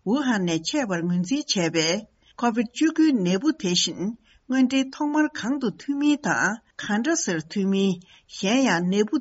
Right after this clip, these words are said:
디다, 대신 마원벌, 체 첩지 내부리 용세바 텐조, 미중와 응과 처답 지유 속이 돌아, 딱제 심주 능교 임시. 태양 점리 초된 딕수기 심주바 남,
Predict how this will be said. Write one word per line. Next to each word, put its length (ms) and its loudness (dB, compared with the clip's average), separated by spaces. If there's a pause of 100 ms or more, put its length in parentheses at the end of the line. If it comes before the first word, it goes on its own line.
디다, 540 2 (300)
대신 420 -2
마원벌, 720 2 (260)
체 220 -2
첩지 480 0
내부리 800 0
용세바 640 0
텐조, 580 -2 (200)
미중와 640 2 (100)
응과 320 2
처답 480 -4
지유 340 -2
속이 500 -4
돌아, 600 2
딱제 400 -2
심주 500 -4
능교 320 -4
임시. 640 -2 (720)
태양 300 4
점리 360 4
초된 420 -2
딕수기 540 -4
심주바 640 -2
남, 400 0